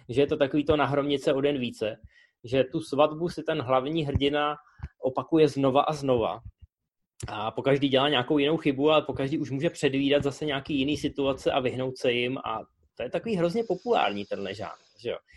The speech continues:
I v Čechách mimochodem to bylo nejpopulárnější. Jenom v Americe to předběhlo Vyproštění.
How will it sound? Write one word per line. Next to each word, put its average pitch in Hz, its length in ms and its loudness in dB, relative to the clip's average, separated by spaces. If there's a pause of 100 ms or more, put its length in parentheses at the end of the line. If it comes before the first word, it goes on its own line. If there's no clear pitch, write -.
I 214 100 -2
v - 60 -16
Čechách - 440 2
mimochodem 127 560 -4
to 135 60 -10
bylo 135 200 -2
nejpopulárnější. 113 1000 -4 (340)
Jenom 180 240 2
v - 120 -10
Americe 160 400 2
to 175 100 -2
předběhlo 151 520 2
Vyproštění. 120 640 -4